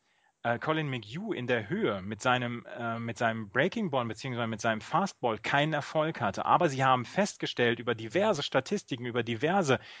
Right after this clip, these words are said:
Videoaufzeichnungen, dass sein Curveball, ähm, zweitausend Mal in einer Minute rotiert, beziehungsweise fünfhundert Mal mehr als ein durchschnittlicher Curveball.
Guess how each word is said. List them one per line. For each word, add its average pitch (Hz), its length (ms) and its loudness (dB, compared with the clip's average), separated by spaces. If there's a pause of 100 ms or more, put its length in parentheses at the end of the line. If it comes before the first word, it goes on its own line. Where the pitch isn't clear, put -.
(140)
Videoaufzeichnungen, 120 1200 0 (520)
dass 135 200 2
sein 131 340 0 (320)
Curveball, 110 760 -2 (640)
ähm, 113 400 2 (220)
zweitausend 156 760 0
Mal 143 260 2
in 151 100 -4
einer 135 220 0
Minute 135 420 -4
rotiert, 127 680 -2 (640)
beziehungsweise 135 640 2
fünfhundert 180 720 0
Mal 127 300 4
mehr 156 480 2
als 151 260 2
ein 131 380 -2
durchschnittlicher 131 840 -2
Curveball. 92 800 -4